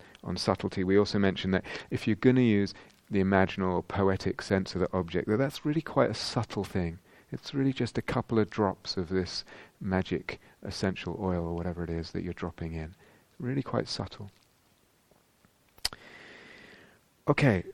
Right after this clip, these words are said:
so there's two emphases, like I said, broadly speaking, of concentration versus this kind of tending to, coaxing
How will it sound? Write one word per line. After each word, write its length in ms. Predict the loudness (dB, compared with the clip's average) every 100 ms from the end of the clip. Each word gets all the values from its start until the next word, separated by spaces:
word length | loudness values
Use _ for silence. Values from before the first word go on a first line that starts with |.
| _ _ _ _
so 160 | -2 4
there's 260 | 4 4
two 920 | 0 -4 0 2 4 4 4 2 0 -6 _ _ _ 4
emphases, 720 | 4 4 -4 -4 -4 -4 -8 -8
like 180 | -6
I 60 | -6
said, 340 | -4 -4 -4
broadly 340 | 2 4 4 0
speaking, 560 | -2 -4 -2 -4 -4 -2
of 300 | 0 -2 -4 -6
concentration 920 | -4 -4 -4 4 4 4 -2 -2 -2
versus 840 | 0 0 0 -2 -2 -6 -10 -12 -12
this 180 | -12
kind 280 | -6 -2 0
of 100 | -2 -6 -20 _ -20 -20 -20 -20 _ _ _ _ _ -12
tending 560 | -6 2 4 4 4 0
to, 320 | -2 -2 -2
coaxing 680 | -2 0 -2 -2 -2 -2 -2